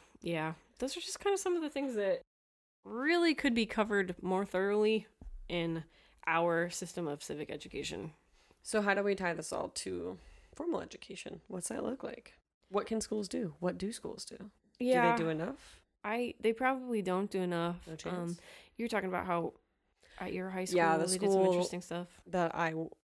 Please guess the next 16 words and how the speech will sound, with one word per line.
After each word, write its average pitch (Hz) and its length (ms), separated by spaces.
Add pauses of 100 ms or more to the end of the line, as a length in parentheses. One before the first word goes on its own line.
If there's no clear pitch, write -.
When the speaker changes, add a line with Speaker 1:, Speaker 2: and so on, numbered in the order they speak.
Speaker 2:
attended 208 420
in 202 100
high 180 120
school, 170 200
but 160 140
also 147 240
where 147 160
I 147 80
did 143 160
my 147 120
student - 300
teaching 160 320
as - 120
my 185 80
first 180 280
placement, 180 460